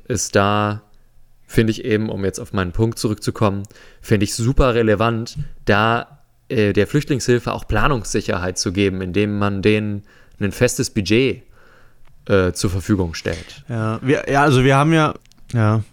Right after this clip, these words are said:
Speaker 2: wir haben ja ein gewisses Budget auf jeden Fall, ne? Also für Entwicklungszusammenarbeit, äh, Zusammenarbeit, aber, ja, also man, man müsste überlegen, das aufzustocken, weil, weil die Sache
Speaker 1: Ja,
Speaker 2: ist
Speaker 1: aber
Speaker 2: ja
Speaker 1: ich
Speaker 2: mit dem Geld, das man
Speaker 1: aber
Speaker 2: da ausgibt.
Speaker 1: ich meine jetzt aber nicht, ich meine jetzt nicht, dass unser Ministerium ein festes Budget kriegt, sondern dass unser Ministerium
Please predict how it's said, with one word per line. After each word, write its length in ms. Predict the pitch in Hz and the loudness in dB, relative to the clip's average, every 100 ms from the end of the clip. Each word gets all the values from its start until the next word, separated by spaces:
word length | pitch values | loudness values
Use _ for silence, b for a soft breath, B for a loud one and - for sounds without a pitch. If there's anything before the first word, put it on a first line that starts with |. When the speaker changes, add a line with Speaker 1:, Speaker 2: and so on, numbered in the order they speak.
| - - - | -18 -20 -2
Speaker 2:
wir 160 | 123 | 2
haben 140 | 120 147 | 4 4
ja 80 | 156 | 4
ein 200 | 156 131 | 2 2
gewisses 520 | 139 143 147 - - | 2 0 -4 -6 -6
Budget 380 | 123 113 131 139 | -6 0 2 2
auf 120 | 123 | 2
jeden 140 | 127 117 | 0 0
Fall, 240 | 117 120 | 0 0
ne? 160 | 139 139 | 0 0
Also 180 | 107 | -2
für 260 | 107 123 113 | -2 0 0
Entwicklungszusammenarbeit, 880 | 110 120 - 120 113 - - 110 110 | 0 -2 0 2 2 -2 -6 -4 -2
äh, 20 | |
Zusammenarbeit, 460 | 113 117 113 113 107 | 0 0 2 2 2
aber, 160 | 107 - B B B B B - | 0 -4 B B B B B -6
ja, 200 | 101 95 | -4 -2
also 180 | 107 113 | 0 2
man, 220 | 120 123 | 2 2
man 280 | 120 123 123 | 4 4 4
müsste 380 | 131 - 139 | 4 2 2
überlegen, 400 | 131 117 117 117 | 4 4 4 4
das 140 | 113 - | 2 0
aufzustocken, 680 | 107 - 110 - 117 107 101 | -4 -2 -6 -4 -2 -2 0
weil, 220 | 117 107 | 2 2
weil 80 | 123 | 2
die 60 | 120 | 4
Sache 260 | 131 - | 2 2
Speaker 1:
Ja, 60 | 123 | 0
Speaker 2:
ist 80 | 135 | 4
Speaker 1:
aber 60 | 135 | 2
Speaker 2:
ja 40 | |
Speaker 1:
ich 60 | 127 B B B | 2 B B B
Speaker 2:
mit 200 | 127 123 | 0 2
dem 160 | 143 123 | 2 4
Geld, 280 | 127 147 143 | 4 4 2
das 200 | 127 135 | 0 2
man 160 | 123 | 2
Speaker 1:
aber 120 | 139 - - | 2 -2 -2
Speaker 2:
da 200 | 127 143 | 2 4
ausgibt. 460 | 143 127 - 160 - | 2 0 0 -2 -2
Speaker 1:
ich 120 | - | -2
meine 220 | 135 151 | 0 2
jetzt 100 | 143 | 0
aber 160 | 160 139 | 2 2
nicht, 380 | 156 170 - - - | 0 -4 -10 -16 -12
ich 140 | - | -2
meine 160 | 147 160 | 2 2
jetzt 140 | - | 0
nicht, 160 | 175 180 | -2 0
dass 120 | 147 | 0
unser 200 | 165 139 | 2 2
Ministerium 800 | 131 127 - - 220 214 139 117 | 2 -2 0 2 2 2 2 0
ein 80 | 107 | 0
festes 360 | 120 110 117 | 0 0 -4
Budget 380 | - 110 107 104 | -4 0 2 0
kriegt, 280 | - 160 - | 0 -4 -2
sondern 260 | 127 117 113 | -2 0 0
dass 160 | 117 | -2
unser 180 | 131 113 | -2 -2
Ministerium 920 | 113 113 - 143 180 156 135 131 147 | -2 -4 -2 -2 0 0 0 -2 -6